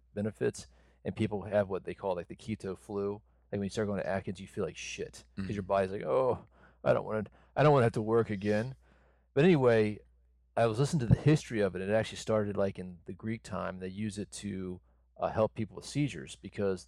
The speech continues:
Speaker 1: they fi-, they're finding out now, they don't know why, but they're finding out now that your brain somehow is more effective using ketones than is glucose. So there was this theory for a long time, like, "Oh, your brain is, you know, this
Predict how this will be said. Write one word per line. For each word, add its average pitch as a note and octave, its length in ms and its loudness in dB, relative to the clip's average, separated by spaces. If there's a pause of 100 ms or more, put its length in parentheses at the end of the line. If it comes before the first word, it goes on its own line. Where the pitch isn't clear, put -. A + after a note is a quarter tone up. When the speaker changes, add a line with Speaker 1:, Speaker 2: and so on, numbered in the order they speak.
Speaker 1:
they G#2 100 0
fi-, - 260 -4
they're G#2+ 100 -2
finding B2+ 340 2
out G2 140 0
now, G#2 600 -2
they B2+ 80 -4
don't C#3 100 2
know A#2+ 100 4
why, A2 300 2
but G#2+ 80 -4
they're G2 80 -2
finding A2+ 240 0
out F#2 60 -4
now A2 280 -2
that F#2+ 100 -8
your G#2+ 120 -12
brain C3 600 -2 (300)
somehow G2 800 0 (420)
is G#2+ 180 -4
more A2+ 180 2
effective G#2+ 680 0
using F#2 400 -8
ketones F#2 560 -4
than F2 120 -10
is F2 160 -10
glucose. - 640 -10 (720)
So A2+ 140 -4
there A2 160 2
was G#2 160 0
this G2+ 160 -6
theory C3 260 0
for A#2 120 -6
a A2 40 -2
long G#2+ 180 0
time, A#2+ 200 -2
like, G#2 160 -6
"Oh, A2 80 -2
your G#2+ 140 -4
brain A2 520 -4
is, - 240 -12
you - 80 -20
know, G2+ 160 -8
this G2+ 160 -14